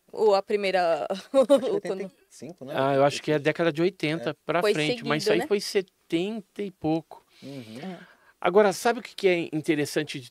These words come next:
Speaker 3: tudo isso da Operação Prato? Que, assim, se escondeu muita coisa por conta dos regulamentos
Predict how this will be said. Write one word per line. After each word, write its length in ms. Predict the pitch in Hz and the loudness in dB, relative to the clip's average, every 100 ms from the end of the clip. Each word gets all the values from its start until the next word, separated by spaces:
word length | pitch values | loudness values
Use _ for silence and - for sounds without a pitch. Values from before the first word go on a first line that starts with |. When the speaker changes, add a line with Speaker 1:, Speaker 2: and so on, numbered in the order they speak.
| - | -8
Speaker 3:
tudo 340 | 196 156 143 | -8 -6 -4
isso 400 | 185 170 - 113 120 | -2 -4 -6 -10 -14
da 160 | 135 123 | -4 -2
Operação 480 | 120 127 120 - 113 | -2 -4 -6 -8 -10
Prato? 400 | - 156 143 - | -2 0 -2 -6
Que, 100 | - | -6
assim, 300 | 147 127 113 | -6 -6 -10
se 160 | - 175 | -8 -8
escondeu 480 | - 202 180 165 | -2 -2 2 0
muita 300 | 160 165 180 | 0 -2 -4
coisa 480 | - 156 156 143 147 _ _ | -4 -4 -2 -4 -8 _ _
por 140 | 143 | -8
conta 280 | - 135 127 | -4 -6 -6
dos 160 | 127 123 | -10 -10
regulamentos 840 | 127 127 131 131 131 135 - - | -8 -4 -4 -4 -6 -8 -12 -20